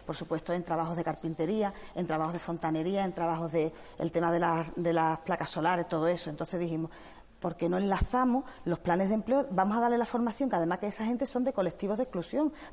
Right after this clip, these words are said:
pasan por un itinerario y acaban en la Escuela de la Construcción. Vamos a darle una facilidad. Y este último plan, que no es un plan de formación, como se ha vendido, no es un plan de empleo, sino el de mayores de cuarenta y cinco años,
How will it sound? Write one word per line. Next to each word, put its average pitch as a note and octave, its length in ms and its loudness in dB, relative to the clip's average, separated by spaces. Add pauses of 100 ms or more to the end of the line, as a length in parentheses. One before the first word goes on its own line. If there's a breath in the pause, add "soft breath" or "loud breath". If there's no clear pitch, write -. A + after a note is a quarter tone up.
pasan G3 320 2
por F3 140 -2
un F3+ 100 0
itinerario D4 680 2
y G3+ 80 0
acaban F#3 300 2
en B3 80 4
la F#3 60 2
Escuela F3 220 4
de E3+ 60 6
la E3+ 80 2
Construcción. D#3+ 420 -4 (380 loud breath)
Vamos F#3+ 320 2
a A3 60 2
darle A#3 220 2
una A#3 140 -2
facilidad. B3 460 0
Y G#3 140 4
este C4 240 2
último G#3+ 420 2 (320 loud breath)
plan, B3 560 2
que G3 100 0
no G3 100 0
es G#3 60 2
un A3+ 120 0
plan A#3+ 280 2
de A3+ 60 0
formación, A#3 540 2
como F#3 160 0
se G3+ 120 0
ha G3+ 40 6
vendido, G#3 360 2
no A3 80 2
es A#3+ 60 4
un C4 60 4
plan C4 180 2
de B3 60 2
empleo, E3 340 0 (180 loud breath)
sino F3+ 220 0
el E3+ 80 2
de F3 100 4
mayores E3+ 380 4
de A3+ 60 0
cuarenta A3+ 320 2
y - 20 -2
cinco A3 340 0
años, A#3+ 320 2